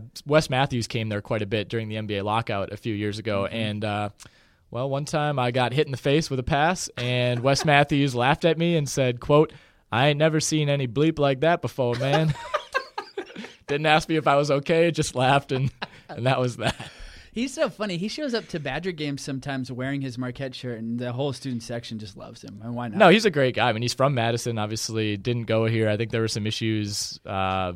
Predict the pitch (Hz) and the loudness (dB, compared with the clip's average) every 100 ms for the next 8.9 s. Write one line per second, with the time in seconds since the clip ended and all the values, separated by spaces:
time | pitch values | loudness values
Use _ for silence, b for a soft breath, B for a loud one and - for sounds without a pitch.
0 | 95 - 104 117 107 104 110 107 101 101 | -8 -4 -4 -2 -4 -4 -4 -4 -4 -6
1 | 107 104 101 - - - - 104 95 98 | -6 -6 -6 -10 -20 -14 -8 -6 -6 -8
2 | - 113 - 101 123 156 - 135 110 107 | -6 -8 -6 -2 0 0 0 -2 -2 -4
3 | 110 104 139 123 110 131 120 123 143 131 | -4 -4 -4 -6 -2 0 0 2 4 4
4 | 117 135 123 117 110 107 - 120 104 127 | 2 2 2 0 0 -2 -2 -6 0 0
5 | 131 117 110 117 120 113 107 104 110 110 | 0 -2 -4 -6 -4 -2 -4 -4 -4 -2
6 | 113 110 107 107 113 104 120 110 113 110 | -2 -4 -6 -4 -4 -2 -2 -2 -6 -4
7 | 104 104 110 107 101 - - 107 101 101 | -6 -4 -2 -2 -4 -8 -6 -4 -4 -4
8 | 98 104 98 104 98 101 95 92 90 | -6 -8 -6 -8 -6 -8 -6 -8 -10